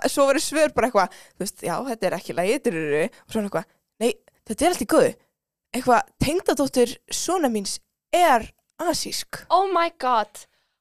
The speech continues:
Speaker 2: hættu.
Speaker 1: Ég vildi að vera að djóka,
Speaker 2: Og
Speaker 1: sko.
Speaker 2: það er sko, þetta, þetta er það sem að ég er búin að vera að tala um, þetta er bara hatursorðræða,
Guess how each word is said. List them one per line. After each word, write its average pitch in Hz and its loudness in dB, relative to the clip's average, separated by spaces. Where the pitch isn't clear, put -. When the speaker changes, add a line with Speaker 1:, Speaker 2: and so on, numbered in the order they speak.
Speaker 2:
hættu. - 0
Speaker 1:
Ég 269 -10
vildi 254 -2
að 202 4
vera 214 4
að - -2
djóka, 269 4
Speaker 2:
Og 415 4
Speaker 1:
sko. - -6
Speaker 2:
það 330 0
er 302 2
sko, - -4
þetta, - -10
þetta 427 -6
er 370 0
það 330 0
sem 285 -6
að 262 -6
ég 349 -6
er 403 -6
búin 285 -4
að 226 -4
vera 208 -4
að - -20
tala 370 -2
um, 220 -4
þetta 320 -10
er 226 -2
bara 220 -2
hatursorðræða, 190 -4